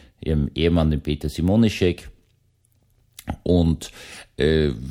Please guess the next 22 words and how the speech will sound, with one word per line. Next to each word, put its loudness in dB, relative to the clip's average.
war -2
im 0
vorher 0
vip-Empfang, -4
wo -6
die -6
ehemalige -4
Frau -2
Klestil -4
da 0
war 2
und, -2
und -6
alle -2
möglichen -2
Leute, -2
ehemaliger -4
Sozialminister -4
Buchinger 0
war 2
da -4
und, 0